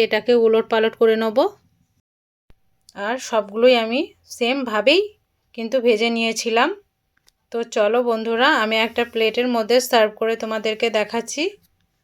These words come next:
কতটা সুন্দর হয়েছে। দেখো, আর কতগুলো হয়েছে এক কাপ পরিমাণ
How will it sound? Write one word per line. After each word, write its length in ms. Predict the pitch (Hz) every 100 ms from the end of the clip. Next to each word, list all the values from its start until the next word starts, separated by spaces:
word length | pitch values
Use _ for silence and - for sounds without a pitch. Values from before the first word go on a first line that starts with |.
| _ -
কতটা 320 | 202 208 233 254
সুন্দর 360 | 254 226 226 240
হয়েছে। 320 | 226 226 254
দেখো, 280 | 233 233 254 359
আর 140 | 233 233
কতগুলো 520 | 226 214 247 226 240 247
হয়েছে 360 | 240 220 - 285 277
এক 100 | 226
কাপ 160 | - 220
পরিমাণ 360 | 226 220 220